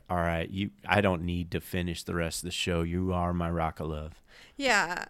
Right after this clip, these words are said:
Speaker 2: Um, and so now she's like, "I'm mad that Mister Natasha's getting a date with him." And Brett's like, "What's up with Natasha?" And Ashley's like, "I really honestly think that she's a dude."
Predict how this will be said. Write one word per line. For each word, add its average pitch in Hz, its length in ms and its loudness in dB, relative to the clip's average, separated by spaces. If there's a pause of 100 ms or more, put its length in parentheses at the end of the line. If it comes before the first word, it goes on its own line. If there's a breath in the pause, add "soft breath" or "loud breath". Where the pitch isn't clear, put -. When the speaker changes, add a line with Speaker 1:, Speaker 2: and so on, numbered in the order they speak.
Speaker 2:
Um, 214 320 4
and 247 160 -2
so 247 120 4
now 233 240 4
she's 240 200 -6
like, 226 160 2
"I'm 208 160 4
mad 185 240 4
that 180 160 2
Mister 185 500 -4
Natasha's 170 680 -4
getting 165 240 -4
a 160 60 -4
date 160 360 -4
with 165 180 -4
him." 165 480 -4 (400 loud breath)
And 185 160 -2
Brett's 180 280 2
like, 190 160 -2
"What's 190 240 -2
up 208 160 -2
with 190 140 -4
Natasha?" 180 840 -4 (120)
And 185 100 0
Ashley's 185 420 -2
like, 247 220 -6
"I 208 80 2
really 247 480 -2
honestly 220 400 -2
think 214 400 -6 (180)
that 233 180 -4
she's 247 200 -2
a 254 60 -4
dude." 214 520 -4